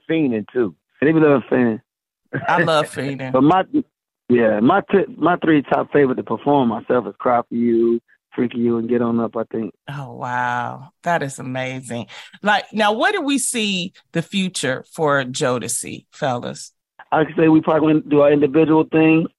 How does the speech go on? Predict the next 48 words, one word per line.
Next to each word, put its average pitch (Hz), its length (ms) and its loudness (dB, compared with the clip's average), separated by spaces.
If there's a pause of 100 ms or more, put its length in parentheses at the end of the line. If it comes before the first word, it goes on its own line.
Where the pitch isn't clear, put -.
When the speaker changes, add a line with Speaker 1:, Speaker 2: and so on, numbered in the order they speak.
(380)
Speaker 2:
uh, 127 200 2
the 123 100 2
movie, 160 480 4
we're 143 80 2
gonna 131 200 2 (120)
tour 151 260 4
some 143 100 4
more. 143 360 4 (400)
And 135 100 2
as 127 140 0
far 160 220 4
as 143 60 0 (100)
albums, 160 340 2
we 156 80 4
haven't 151 160 4
really 139 120 2
discussed 117 400 -2
it 139 60 2
as 143 140 -2
far 139 180 2
as 127 80 0
a 120 60 -2
group 147 260 -2
album, 147 340 2
but, 131 240 0 (300)
you 156 100 -2
know, 160 80 4
I'm 175 160 0
sure 170 140 2
that's 156 140 2
probably 135 340 0
somewhere 131 240 0
down 131 180 0
the 123 60 -2
line, 123 400 -2 (140)
probably 131 260 0
release 131 180 0
some 120 160 -2
singles 127 320 0
or - 60 -14
something, 120 240 -2
but, 107 220 -4 (400)
you 143 60 0
know, 139 140 2
that's 160 220 2
what 135 100 -2
I 135 220 0
see. 127 180 -12